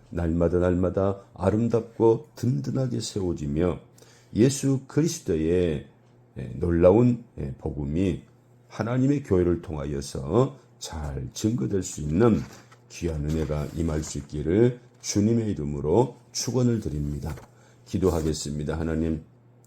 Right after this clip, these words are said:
삼 일 만에 죽으시고 부활하셔서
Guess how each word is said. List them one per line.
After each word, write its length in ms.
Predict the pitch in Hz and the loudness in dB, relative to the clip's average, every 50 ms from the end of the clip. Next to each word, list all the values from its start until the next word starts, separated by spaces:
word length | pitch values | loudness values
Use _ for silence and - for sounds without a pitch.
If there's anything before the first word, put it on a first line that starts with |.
| _ _ _ _ _ _ _ _ _ _ _ _ _ _ _ _ _ _ _ _ _ _ _ _ _ _ _ _ _ _ _ _ _ - _ _ _ _ _ _ _ - _ _ _ _ _ | _ _ _ _ _ _ _ _ _ _ _ _ _ _ _ _ _ _ _ _ _ _ _ _ _ _ _ _ _ _ _ _ _ -20 _ _ _ _ _ _ _ -20 _ _ _ _ _
삼 260 | - - - 120 110 | -8 -4 -2 2 4
일 140 | 104 98 95 | 4 4 4
만에 480 | 92 87 87 90 87 87 85 82 80 - | 2 2 2 2 2 2 0 -2 -4 -6
죽으시고 920 | - - 95 107 113 107 107 - 104 104 - - 110 110 110 117 117 - - - - - - | -8 -10 -8 -8 -8 -8 -8 -10 -12 -12 -4 0 0 2 2 0 -4 -6 -12 -20 -20 -20 -20
부활하셔서 1080 | - - 101 104 123 117 113 110 107 - - 76 65 - - - 78 76 73 67 - | -8 -4 -2 0 0 0 -2 -4 -4 -6 -6 -8 -8 -8 -4 -2 -2 -2 -2 -6 -10